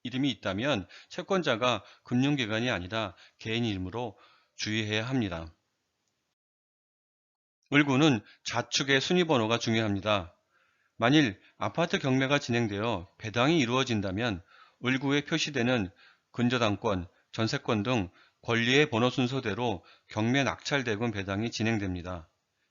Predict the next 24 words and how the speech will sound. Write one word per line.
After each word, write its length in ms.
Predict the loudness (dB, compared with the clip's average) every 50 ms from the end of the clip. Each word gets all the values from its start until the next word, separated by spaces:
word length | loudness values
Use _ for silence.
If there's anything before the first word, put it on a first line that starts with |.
| _ _
즉, 300 | -6 -4 -4 -4 -4 _ _ _ _ -20 -20 -20 _ -6
순위번호가 640 | 0 4 6 6 6 6 6 6 6 4 4 4 4
빠른 260 | 4 4 4 4 2
권리가 540 | 2 2 0 0 0 0 0 0 -2 -4 -8 -16 -20 -20 _ _ _ -8
경매에 340 | -2 0 2 2 4 4 4
의한 300 | 2 2 2 2 0 -2
배당을 520 | -4 -4 -4 -2 -2 -2 -2 -4 -6 -8
먼저 380 | -8 -6 -4 -2 -2 0 -2 -4
받습니다. 640 | -4 -6 -6 -4 -4 -4 -4 -4 -6 -8 -10 -10 -14 _ _ _ _ _ _ _ _ _ _ _ _ _ _ _ _ _ _ _ _
다만 400 | -2 0 2 4 4 4 2 0 -6 -14 -20 -20 -20 _
대항력이 640 | -2 0 2 6 6 8 8 8 6 6 6 4 4
있는 300 | 4 4 4 4 4 2
임차인의 480 | 2 0 0 0 0 2 2 2 2
경우 400 | 0 0 -2 -2 -2 -2 -4 -6 -12 _ _ _ _ _ _ _ _ _ -6
아파트에 520 | -6 -2 0 2 0 2 2 4 4 4
대한 260 | 4 4 4 4 4 2
세금이 440 | 0 -2 -2 2 2 4 4 2
체납된 420 | 2 2 2 2 2 2 0 0 0
경우는 480 | 2 0 0 0 2 2 2 0 0 -4 -8 -16 -20 _
그 220 | -8 -4 -2 -2 2
순서가 560 | 4 2 2 2 2 -2 -2 -2 -2 -4 -4 -10 -20 -20 -12
달라질 440 | -6 -4 -2 0 0 -2 -2 -4 -6
수 140 | -4 -4
있습니다. 580 | -4 -4 -4 -4 -4 -4 -4 -6 -8 -8 -10